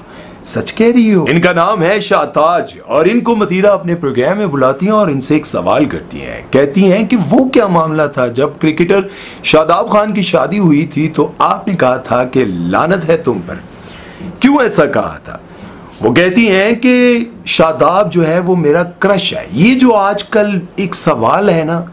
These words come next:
ये बहुत ही बेहुदा है। बहुत सारे लोगों से पूछा जाता है कि आप किसी को देखकर आपका कोई क्रश, छोटी-छोटी बच्चियां सुनती हैं तो वो भी सोचती हैं, "सलमान खान मेरा क्रश है, फलाना मेरा क्रश है।" क्यों ऐसे programs किए जाते हैं? बहरहाल,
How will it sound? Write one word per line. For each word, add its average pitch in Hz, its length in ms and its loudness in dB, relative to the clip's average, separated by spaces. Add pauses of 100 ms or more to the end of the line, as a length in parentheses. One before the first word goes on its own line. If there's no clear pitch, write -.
(140)
ये 175 100 2
बहुत 220 300 0
ही 233 60 6
बेहुदा 143 480 2
है। - 260 -8 (500)
बहुत 226 260 4
सारे 240 180 2
लोगों 208 220 2
से 208 120 0
पूछा 185 320 0
जाता 175 260 0
है 170 60 0
कि - 80 -2
आप 262 540 0
किसी 208 240 -2
को 226 160 0
देखकर 170 420 -2
आपका 185 340 -2
कोई 185 160 0
क्रश, - 500 -4
छोटी-छोटी 262 420 2
बच्चियां 220 360 2
सुनती 196 280 0
हैं 208 80 2
तो 208 60 -6
वो 208 120 0
भी 196 100 0
सोचती 139 340 -4
हैं, 117 80 -6
"सलमान 131 520 -8
खान 131 280 -4
मेरा 123 180 0
क्रश 110 380 -6
है, 98 60 -8
फलाना 147 340 -2
मेरा 135 200 0
क्रश 95 380 -6
है।" - 100 -14 (840)
क्यों 277 360 4
ऐसे 233 240 0
programs 156 440 0
किए 147 200 -2
जाते 113 260 -2
हैं? 120 120 0
बहरहाल, 233 360 2